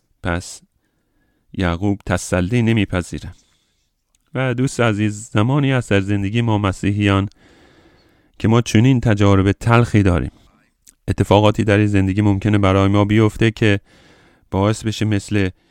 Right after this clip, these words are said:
یعقوب اندوهبار بشیم و کسی قادر نباشه ما رو تسلی بده. اما اگر چنین باشه، این نشونه ای نیست که اون فرد ایماندار ضعیفی است،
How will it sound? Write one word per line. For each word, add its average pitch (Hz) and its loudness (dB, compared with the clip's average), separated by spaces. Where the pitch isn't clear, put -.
یعقوب 104 0
اندوهبار 98 2
بشیم 113 -2
و 104 0
کسی 107 -2
قادر 98 2
نباشه 110 0
ما 101 0
رو 101 -2
تسلی 101 -6
بده. 87 -10
اما 170 -4
اگر 147 -2
چنین 165 2
باشه، 143 -2
این 175 -4
نشونه 117 0
ای 175 2
نیست 202 0
که - -6
اون 151 0
فرد 143 -2
ایماندار 107 2
ضعیفی 95 0
است، - -18